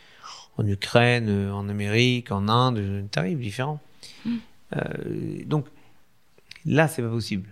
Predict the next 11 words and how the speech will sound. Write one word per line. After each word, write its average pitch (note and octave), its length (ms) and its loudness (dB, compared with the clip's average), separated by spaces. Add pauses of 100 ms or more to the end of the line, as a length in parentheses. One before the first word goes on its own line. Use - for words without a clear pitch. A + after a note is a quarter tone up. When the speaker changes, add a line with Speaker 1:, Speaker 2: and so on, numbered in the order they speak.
(220)
Speaker 1:
En B2+ 120 -12
revanche, C#3 320 0
là C3 120 0
où A#2 100 -2
je G#2 80 -8
suis - 160 -10
un B2 80 -6
peu A2+ 140 -10
plus - 460 -12
modéré, C3 420 -4
c'est, A#2 360 -2